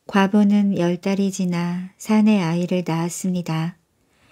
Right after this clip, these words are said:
아주 귀엽고 씩씩한 아이였지요. 아이의 이름은 까투리를 먹고 생긴 아이라고 해서 까투리라고 지었습니다.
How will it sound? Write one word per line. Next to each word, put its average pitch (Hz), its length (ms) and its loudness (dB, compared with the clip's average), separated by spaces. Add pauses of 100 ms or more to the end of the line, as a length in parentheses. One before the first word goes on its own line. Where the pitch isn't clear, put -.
(160)
아주 190 440 4
귀엽고 190 960 -2
씩씩한 226 680 0
아이였지요. 180 880 -2 (840)
아이의 202 600 4
이름은 190 680 -2
까투리를 220 680 2
먹고 175 400 -2
생긴 190 540 -2
아이라고 180 580 -2
해서 185 460 -2 (600)
까투리라고 220 840 2
지었습니다. 175 960 -4